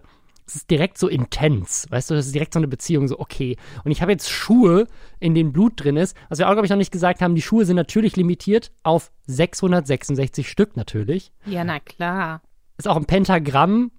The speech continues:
Speaker 1: am Schnürsenkel, so als Anhänger und hinten an der Lasche. Die Lasche ist quasi nicht mehr so ein Like-, Nike-Logo, sondern ein rotes Kreuz. Also auch wirklich designtechnisch, muss ich sagen,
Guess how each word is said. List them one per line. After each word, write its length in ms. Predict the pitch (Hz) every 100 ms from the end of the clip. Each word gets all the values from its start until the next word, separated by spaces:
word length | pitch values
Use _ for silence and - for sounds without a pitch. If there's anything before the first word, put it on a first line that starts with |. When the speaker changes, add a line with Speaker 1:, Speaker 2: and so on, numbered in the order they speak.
| - - -
Speaker 1:
am 160 | 156
Schnürsenkel, 580 | 165 - 214 190 214 220
so 120 | 175
als 120 | 165 160
Anhänger 540 | 180 196 220 220 -
und 300 | - 214 269
hinten 420 | 151 190 254 -
an 140 | 220 190
der 100 | 180
Lasche. 400 | 165 208 285 269
Die 140 | 180
Lasche 260 | 175 190 208
ist 160 | 190
quasi 240 | - 175 165
nicht 140 | 185
mehr 100 | 190
so 60 | 165
ein 140 | 151
Like-, 260 | 143 160 220
Nike-Logo, 600 | 170 175 202 196 214 208
sondern 360 | 180 139 151 165
ein 120 | 160
rotes 360 | 123 127 147 -
Kreuz. 520 | - 113 107 - -
Also 180 | - 143
auch 160 | - 147
wirklich 340 | 175 196 - - -
designtechnisch, 640 | 180 160 196 330 277 247 202
muss 100 | 208
ich 100 | 190
sagen, 340 | 175 175 165